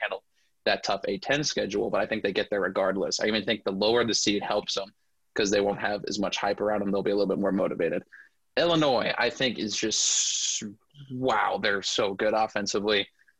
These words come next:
Ayo Dosunmu is as legit of a scorer as they come. Miller comes on, and he provides, he provides a sharpshooter that no one saw coming, really.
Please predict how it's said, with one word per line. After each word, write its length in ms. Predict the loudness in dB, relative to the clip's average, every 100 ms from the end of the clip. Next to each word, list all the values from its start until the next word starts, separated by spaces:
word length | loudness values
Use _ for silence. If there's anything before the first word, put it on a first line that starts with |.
| _ _ -20 _ _ -2
Ayo 180 | 2 2
Dosunmu 720 | 2 0 0 2 2 2 0
is 480 | -4 -4 -4 -4 -8 _ _ _ _ -6
as 160 | -4 -2
legit 400 | -4 0 4 4
of 80 | 4
a 60 |
scorer 400 | 0 2 2 2
as 120 | 0
they 100 | -4
come. 520 | -4 0 2 2 0 -4 _ _ _ _ _ _ _ _ -8
Miller 380 | 0 4 4 2
comes 300 | 0 0 2
on, 280 | 0 0 -2
and 20 |
he 440 | -6 -4 0 0
provides, 800 | 0 0 2 2 2 -2 -6 -6 _ _ _ _
he 260 | -6 0 0
provides 460 | 0 -2 -2 -2 -4
a 80 |
sharpshooter 640 | -2 0 0 0 -2 0 0
that 160 | 0 0
no 140 | 0
one 180 | 0 0
saw 280 | -2 -2 -2
coming, 340 | -4 -4 -4
really. 420 | 0 0 0 -4